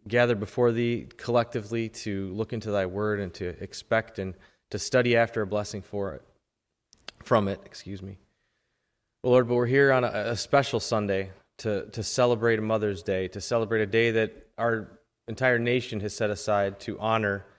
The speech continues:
the women in our lives. And so, Lord, we're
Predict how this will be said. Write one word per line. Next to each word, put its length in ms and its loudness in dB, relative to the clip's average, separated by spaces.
the 520 -2
women 380 0
in 100 0
our 140 2
lives. 600 -4
And 500 -4
so, 300 -2
Lord, 280 2
we're 440 -6